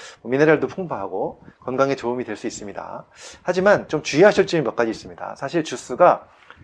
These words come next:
통째로 갈아서 먹는 주스인 경우는 뭐, 그대로 다른 저 첨가물이 없이 들어가, 어, 먹을 수 있기 때문에 도움이 될 수 있는데요. 그런데 여기에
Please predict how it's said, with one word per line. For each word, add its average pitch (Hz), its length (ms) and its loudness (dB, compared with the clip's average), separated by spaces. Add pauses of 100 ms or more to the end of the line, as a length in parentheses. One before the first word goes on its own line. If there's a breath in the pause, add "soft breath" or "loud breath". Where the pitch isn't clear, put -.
(200 soft breath)
통째로 269 500 4
갈아서 151 380 4
먹는 127 300 -4
주스인 120 320 -10
경우는 113 480 -4 (360 soft breath)
뭐, 127 100 -12
그대로 175 520 4 (100)
다른 156 220 4
저 151 80 -2
첨가물이 180 420 0
없이 110 420 -4
들어가, 110 280 -2 (100)
어, 101 160 -8
먹을 107 220 -4
수 117 100 -10
있기 101 180 -12
때문에 113 480 -4 (220 soft breath)
도움이 127 240 -4
될 113 100 -8
수 160 120 -6
있는데요. 92 500 -8 (320)
그런데 135 420 0 (340)
여기에 123 420 -2